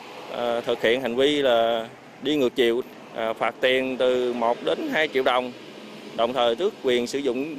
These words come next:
giấy phép lái xe từ một đến ba tháng, ờ, đối với người điều khiển xe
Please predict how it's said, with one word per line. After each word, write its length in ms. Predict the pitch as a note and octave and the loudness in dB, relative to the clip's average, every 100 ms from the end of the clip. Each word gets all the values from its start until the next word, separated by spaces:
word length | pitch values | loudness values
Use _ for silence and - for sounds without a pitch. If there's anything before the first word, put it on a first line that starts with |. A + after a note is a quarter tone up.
| - | -4
giấy 120 | E3 | -2
phép 160 | - - | -2 -4
lái 100 | G#3 | -2
xe 340 | D#3 D3+ D3+ C#3+ - - - - | 2 4 2 -2 -20 -20 -20 -4
từ 160 | A2+ | -2
một 280 | A#2 A2+ A#2 | 2 0 0
đến 180 | D#3 F#3+ | -2 0
ba 200 | D#3 D3 | 2 2
tháng, 320 | D#3 F#3 A#3 - - - - - - | 2 0 -2 -12 -20 -20 -20 -20 -12
ờ, 280 | C3+ C3+ C#3 | -6 -4 0
đối 200 | D3 F3 | 0 0
với 160 | G3 G#3+ | 2 4
người 280 | C3 C3 | 6 6
điều 140 | A#2+ A#2+ | 4 2
khiển 300 | A2+ A#2+ G3 | 0 -2 -2
xe 440 | - D#3 D#3 D3 | 0 2 2 -2